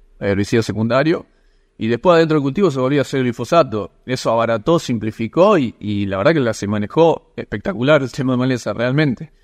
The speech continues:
Eh, hizo crecer la frontera agrícola, eh, bajó mucho la influencia de muchas malezas que eran muy difíciles, como Alepo, Gramón, que, que eran muy difíciles en alguna zona, directamente había lotes que no se podía hacer agricultura por eso.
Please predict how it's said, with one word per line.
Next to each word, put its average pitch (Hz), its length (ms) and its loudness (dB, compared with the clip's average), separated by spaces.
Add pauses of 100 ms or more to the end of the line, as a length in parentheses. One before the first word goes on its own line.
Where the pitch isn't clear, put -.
(360)
Eh, 107 240 -2
hizo 127 180 -2
crecer 117 280 -2
la 123 100 2
frontera 113 380 -4
agrícola, 123 800 0 (260)
eh, 98 720 -4
bajó 151 440 0
mucho 160 300 -2
la 120 440 0
influencia 131 400 -2
de 127 60 -6
muchas 135 260 -6
malezas 123 380 -2
que 127 60 -2
eran 123 220 -2
muy 139 220 -2
difíciles, 135 460 -2
como 113 200 -6
Alepo, 131 400 0
Gramón, 113 600 0
que, 98 320 -4 (520)
que 110 120 -4
eran 127 240 2
muy 135 280 0
difíciles 139 380 -2
en 117 60 -2
alguna 127 240 -2
zona, 160 280 0
directamente 123 560 0
había 110 320 0
lotes 127 240 -2
que 120 60 -6
no 120 60 -2
se 120 120 -8
podía 117 160 -2
hacer 120 180 -4
agricultura 110 520 -2
por 120 160 -2
eso. 139 300 -4